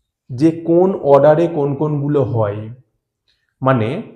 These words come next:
এখানে হঠাৎ করে আপনাকে ওরা নিজেরা একটা কিন্তু অঙ্ক দিয়ে দেবে, দিয়ে হয়তো বলল, "আপনি একটু এটা সলভ করুন,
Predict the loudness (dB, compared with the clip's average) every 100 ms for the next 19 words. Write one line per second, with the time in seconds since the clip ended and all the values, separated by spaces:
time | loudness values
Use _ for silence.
0 | _ -14 -4 -2 -2 -2 -4 -2 2 2
1 | 2 -4 -4 -6 -2 2 4 2 -2 -2
2 | 0 0 -4 -8 -10 -8 -8 -8 -10 -10
3 | -16 _ _ _ _ _ -2 -2 -2 -4
4 | 0 0 0 -2 -6 -12 -20 _ _ _
5 | -12 0 2 4 2 0 0 0 -4 -8
6 | -18 -20 _ _ _ -4 -2 -4 -4 -8
7 | -10 -16 -20 _ _ _ _ _ _ _
8 | _ -6 -4 -2 -2 -2 -4 -4 -4 -4
9 | -6 -6 -12 -18